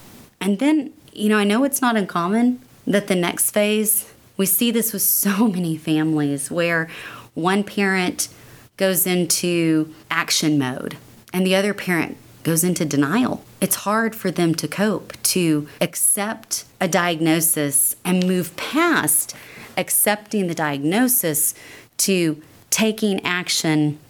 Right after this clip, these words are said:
and creating and defining what your new beginning is going to be. And if you don't have the people around you to provide that encouragement, it's so difficult, which is why it is imperative that you find a way to surround yourself with people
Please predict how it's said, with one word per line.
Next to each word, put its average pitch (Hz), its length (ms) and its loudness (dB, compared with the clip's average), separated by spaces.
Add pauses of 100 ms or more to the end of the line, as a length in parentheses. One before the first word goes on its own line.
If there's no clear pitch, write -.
(160)
and 185 100 2
creating 190 760 0
and 160 140 0
defining 165 640 0
what 175 200 0
your 170 160 -4
new 165 180 2
beginning 151 480 0
is 139 120 -2
going 139 200 -2
to 131 80 -4
be. 127 340 -10 (300)
And 202 100 2
if 202 160 -12
you 190 60 -8 (140)
don't 262 280 0
have 269 260 0
the 240 60 -2
people 226 380 -2
around 185 340 0
you 220 100 0
to 214 60 0
provide 160 360 -2
that 233 100 0
encouragement, 214 720 -2 (540)
it's - 160 -6
so - 300 -2
difficult, - 720 -6 (240)
which 208 180 0
is 208 140 0
why 196 440 0
it - 60 -6
is 165 140 0
imperative 165 1200 -2 (180)
that 185 160 2
you 185 180 2
find 226 460 2
a 262 80 0
way 175 600 -2 (360)
to 190 140 0
surround 196 600 2
yourself 220 500 -2
with 165 140 -6
people 170 560 -2